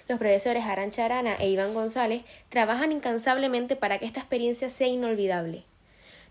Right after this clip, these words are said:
No dejen pasar la oportunidad de vivir esta aventura. Les aseguro que volverán a casa con una perspectiva ampliada del mundo y nuevos amigos en Alemania.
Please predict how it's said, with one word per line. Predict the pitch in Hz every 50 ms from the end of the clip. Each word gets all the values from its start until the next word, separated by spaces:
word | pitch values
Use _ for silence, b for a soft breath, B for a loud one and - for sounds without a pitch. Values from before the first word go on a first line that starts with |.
| B -
No | 285 285 285
dejen | 330 349 381 381
pasar | 370 339 320 320 302
la | 277 254
oportunidad | 226 226 226 226 220 208 208 214 226 247 254
de | 262
vivir | 247 233 214 233 262
esta | 254 - 269
aventura. | 247 226 214 202 190 208 196 180 175 165 b b b b b b b b - - -
Les | 247 240
aseguro | 233 226 226 240 220 208 220 240 302 339
que | 359 330
volverán | 294 269 254 240 226 233 233 262
a | 262 254
casa | 262 262 - 294 277
con | - 240 226
una | 233 254 285 277
perspectiva | 277 269 277 - 247 233 226 240 233 247
ampliada | 262 254 247 240 226 220 220 247 254
del | 240 220 208 208
mundo | 220 240 247 240 226 226 226 -
y | - 233
nuevos | 226 233 247 277 277
amigos | 262 262 247 240 240 254 254
en | 262 233
Alemania. | 220 196 190 190 185 180 175 175 175 170 165